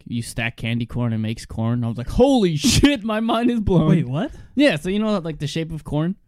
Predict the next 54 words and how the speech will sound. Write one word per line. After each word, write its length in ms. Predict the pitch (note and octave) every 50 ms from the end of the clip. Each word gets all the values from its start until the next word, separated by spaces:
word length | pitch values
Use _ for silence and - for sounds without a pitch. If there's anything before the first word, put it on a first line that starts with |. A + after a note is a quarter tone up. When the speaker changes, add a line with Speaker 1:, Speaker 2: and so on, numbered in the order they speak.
| _ -
Speaker 1:
or 120 | D3 C#3
candy 280 | C3 - D3 D3 D3 D3+
corn? 280 | - F3 E3 E3+ F3+ F3+ _ _ _ _ -
Speaker 2:
Yeah. 220 | D#3+ D#3+ D3 C3 B2+
Speaker 1:
If 120 | D#3+ D3+
you 80 | E3 F#3
just 200 | F3 F3 E3+ D3+
put 140 | - F3+ F3
it 20 | F3
in 100 | E3+ D#3+
a 40 | D3+
circle 500 | - - D3 D#3 D3 C#3 B2+ B2+ B2 - _ _ _ -
with 120 | D3 C#3 D3
all, 120 | D3 D3
like, 160 | D3 C#3 C3+
the 80 | - B2
pointed 420 | - - C3+ C#3 C#3 C#3 C#3+ B2+ -
cent- 260 | - C#3+ C#3+ C#3 - _ _ _ _
parts 300 | - D3 D3 D3 - -
pointing 300 | - - C#3+ C#3+ D3 -
in 40 | A3+
Speaker 2:
Oh, 20 | A3
Speaker 1:
the 60 | G3
middle. 260 | C3 C3 C3+ C#3+ E3 G3
Speaker 2:
fuck, 240 | A3 A3 F3+ - -
what? 340 | D3 C3+ D#3 F3+ A3+ - - - -
Speaker 1:
<laughs> 80 | - -
Yeah, 500 | - - - B4+ B4 - G#3 G3 E3 -
it 320 | - F#4 A4+ D#4+ - G#3+ F#3
forms 340 | - G#3 A#3 A#3+ G#3+ F3+ -
corn. 280 | B3 C4+ D4+ C#4 - -
Speaker 2:
Oh, 200 | B3 C4 C#4+ B3+
the 140 | F#3 G3 F#3+
yellow 340 | E3+ F3+ G3 G#3+ A3 A#3+ A#3
pa-, 140 | - - -
what 340 | - D#3+ F3 G#3+ E4 F#4+ A4
Speaker 1:
Yeah, 140 | - B3 G3+
Speaker 2:
the 20 |
fuck? 320 | - - - - G#3+ G#3+ A#3
Speaker 1:
corn 180 | B3 C4 C4+
on 60 | C4+
the 80 | C4+ G#4+
cob. 520 | - - - - C#5 C5 A#4 C4 - A#3+ F3
Speaker 2:
What 380 | F3 G3 G#3 B3 C#4+ F#4 G#4 - -
the 140 | D#4+ B3+
fuck? 420 | G#3+ - - - B3 C#4+ E4+ D5+ -
Speaker 1:
<laughs> 960 | - - - - A4 G#4 - - - A#4 A#4 - - - - - - - F#3
Speaker 2:
Wait. 360 | F#3+ G#3+ B3 C4+ C#4 C4 F#3+
Speaker 1:
I'll, 100 | E3+ - D3 A#3+ - -
I'll 120 | A3 A3
pull 200 | G#3+ A#3+ B3 B3
up 80 | - F#3+
the 60 | F#3
picture, 500 | F3 - F#3+ F3+ - - F3 E3 D#3+